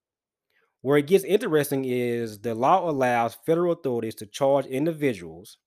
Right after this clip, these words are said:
or groups of individuals, even if they didn't commit the racketeering acts themselves, it says. And the penalties are even scarier.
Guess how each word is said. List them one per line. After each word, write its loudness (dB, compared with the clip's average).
or -4
groups 0
of -2
individuals, -8
even 0
if 4
they 0
didn't 0
commit 0
the -4
racketeering -2
acts -6
themselves, -4
it -12
says. -14
And 0
the -2
penalties 0
are 0
even -4
scarier. -6